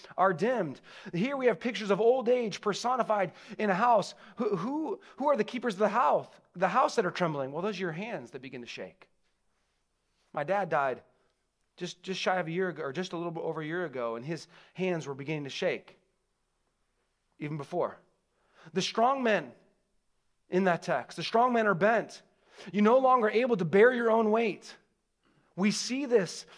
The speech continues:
often in people. It could be a picture of your back,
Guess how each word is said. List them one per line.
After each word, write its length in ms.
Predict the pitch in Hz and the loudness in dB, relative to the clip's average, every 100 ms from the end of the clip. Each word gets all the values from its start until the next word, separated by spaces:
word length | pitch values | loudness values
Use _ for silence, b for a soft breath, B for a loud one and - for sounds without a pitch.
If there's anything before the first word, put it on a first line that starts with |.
| B | B
often 440 | 220 262 262 208 | 2 2 0 -2
in 100 | 190 | -2
people. 440 | 185 190 143 120 - _ _ _ _ _ _ _ _ _ _ _ _ _ _ _ _ _ _ _ _ _ _ _ _ _ _ _ _ _ _ _ | -2 -4 -4 -8 -10 _ _ _ _ _ _ _ _ _ _ _ _ _ _ _ _ _ _ _ _ _ _ _ _ _ _ _ _ _ _ _
It 60 | |
could 160 | - 214 | -8 -4
be 160 | 214 180 | 0 0
a 80 | 160 - - | -2 -14 -12
picture 280 | 190 - | -10 -6
of 80 | 156 | -6
your 120 | 147 | -6
back, 520 | 120 151 202 - - | -4 -4 -4 -12 -20